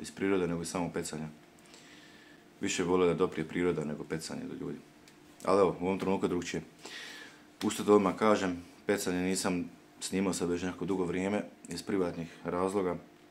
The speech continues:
Ali evo, sad idem u Hrvatsku za par dana, pa će biti opet pecanje. Ehm,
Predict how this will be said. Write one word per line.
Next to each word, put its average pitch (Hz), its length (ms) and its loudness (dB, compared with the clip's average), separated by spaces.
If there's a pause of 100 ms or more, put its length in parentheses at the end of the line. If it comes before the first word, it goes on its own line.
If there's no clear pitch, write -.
(1400)
Ali 92 300 6
evo, 87 260 6 (240)
sad 92 160 2
idem 87 180 4
u 80 40 -4
Hrvatsku 90 440 2
za 78 80 -8
par 82 220 -2
dana, 90 340 0 (200)
pa 80 80 -14
će 82 160 -6
biti 85 220 -4
opet 82 180 -8 (180)
pecanje. - 300 -6 (1800)
Ehm, 120 420 10